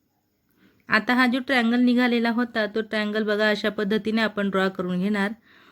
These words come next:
पाऊण इंच आपण बरोबर त्याला अशी मार्जिन घेणार आहेत अशा पद्धतीने.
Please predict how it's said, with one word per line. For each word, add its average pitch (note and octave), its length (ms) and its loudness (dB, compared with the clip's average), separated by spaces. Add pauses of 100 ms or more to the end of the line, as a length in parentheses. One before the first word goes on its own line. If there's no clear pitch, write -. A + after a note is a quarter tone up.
(180)
पाऊण C#4 220 2
इंच C4+ 240 2
आपण A3+ 320 2
बरोबर G#3 280 0
त्याला G3+ 260 0
अशी G3+ 220 -2
मार्जिन G3+ 500 0 (500)
घेणार G#3+ 340 2
आहेत E3 260 -2 (2500)
अशा F#3+ 240 -4
पद्धतीने. E3+ 600 -4